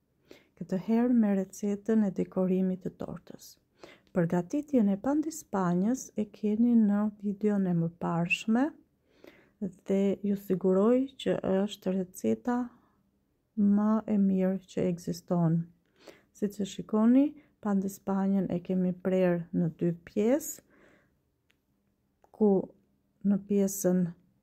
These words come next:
e parë do të sh-, do ta regjim me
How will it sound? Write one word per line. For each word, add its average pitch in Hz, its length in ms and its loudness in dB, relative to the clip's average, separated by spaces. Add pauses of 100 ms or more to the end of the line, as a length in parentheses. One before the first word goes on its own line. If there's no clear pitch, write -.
e 254 120 2
parë 196 480 -2 (200)
do 196 140 -2
të 190 180 -6
sh-, - 200 -12 (360)
do 196 100 2
ta 180 260 -2
regjim 190 580 0 (220)
me 190 480 2